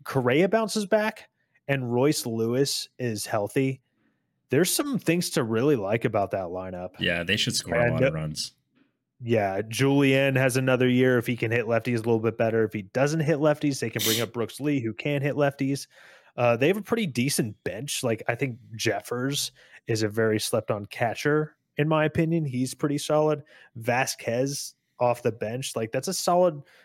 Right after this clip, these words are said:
Speaker 1: solid little catching duo. They have some depth. They got Manuel Margot. They got Kyle Farmer. Willie Castro's got some great versatility. And can't forget about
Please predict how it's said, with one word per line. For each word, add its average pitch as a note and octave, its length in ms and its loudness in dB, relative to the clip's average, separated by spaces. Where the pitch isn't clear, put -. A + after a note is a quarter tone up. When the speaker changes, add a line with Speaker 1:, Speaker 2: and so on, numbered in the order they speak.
Speaker 1:
solid D#3+ 260 2
little E3 160 6
catching B2+ 440 0
duo. F#3 440 4
They B2+ 100 2
have D3 160 2
some B2 220 -2
depth. B2 400 -2
They A#2+ 80 0
got A2 220 -2
Manuel A#2 420 0
Margot. A2+ 680 2
They G2+ 120 -2
got G2 200 -10
Kyle A2 260 -14
Farmer. C#3 560 -4
Willie A#2+ 180 0
Castro's B2 580 -4
got A#2 160 0
some A#2 140 -8
great A2+ 240 -2
versatility. A2 760 -4
And A2+ 520 -2
can't F#3 220 0
forget C3 300 0
about A2+ 260 2